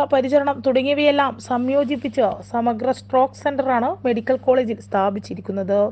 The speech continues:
ന്യൂസ് ഡെസ്ക്, ആസാദി മീഡിയ. പടന്നക്കാട് വീട്ടിൽ ഉറങ്ങിക്കിടന്ന പത്തു വയസ്സുകാരിയെ തട്ടിക്കൊണ്ടുപോയി പീഡിപ്പിച്ച കേസിലെ പ്രതി പിടിയിൽ. കുടക് സ്വദേശി പി എ സലീമിനെ ആന്ധ്രയിൽ നിന്നാണ്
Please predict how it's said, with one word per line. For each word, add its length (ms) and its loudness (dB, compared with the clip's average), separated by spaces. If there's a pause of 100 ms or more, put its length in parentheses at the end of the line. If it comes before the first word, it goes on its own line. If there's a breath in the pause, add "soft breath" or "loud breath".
(680 loud breath)
ന്യൂസ് 300 -4
ഡെസ്ക്, 380 0 (520)
ആസാദി 360 -2
മീഡിയ. 340 -2 (1600 loud breath)
പടന്നക്കാട് 580 2
വീട്ടിൽ 480 -4
ഉറങ്ങിക്കിടന്ന 580 -2
പത്തു 340 -2
വയസ്സുകാരിയെ 680 2
തട്ടിക്കൊണ്ടുപോയി 840 -2
പീഡിപ്പിച്ച 500 -8 (440 loud breath)
കേസിലെ 440 0
പ്രതി 300 -2
പിടിയിൽ. 380 -4 (400 loud breath)
കുടക് 360 2
സ്വദേശി 420 0
പി 280 -4
എ 160 4
സലീമിനെ 680 0 (120)
ആന്ധ്രയിൽ 420 0
നിന്നാണ് 340 0